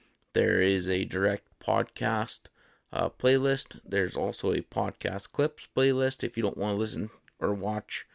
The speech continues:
the, uh, the full episodes. There's, uh, little segments cut in and out on there. Uh, also, if you're watching this and you want to listen to it, you can find us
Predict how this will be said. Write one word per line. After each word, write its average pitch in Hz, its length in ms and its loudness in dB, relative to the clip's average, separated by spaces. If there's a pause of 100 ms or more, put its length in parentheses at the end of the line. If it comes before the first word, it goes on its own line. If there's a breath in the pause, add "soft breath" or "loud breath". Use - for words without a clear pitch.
(460 soft breath)
the, 104 320 2
uh, 92 200 -2
the 98 140 -8
full 113 280 4
episodes. 117 640 2
There's, 95 360 0
uh, 92 240 0
little 120 200 4
segments 104 720 2 (520 soft breath)
cut - 240 -6 (220)
in 120 100 4
and 98 160 0
out 101 240 4 (220)
on 101 180 -2
there. 123 300 4 (800 soft breath)
Uh, - 220 2 (120)
also, 139 540 2 (260)
if 110 220 -2
you're 101 340 2
watching 139 480 -2
this 147 380 0
and 104 260 0
you 98 80 0
want 104 260 -2
to 92 180 -4
listen 131 520 0
to 165 120 2
it, 202 160 0 (460 soft breath)
you 104 120 -10
can 107 160 -4
find 120 360 0
us 120 280 0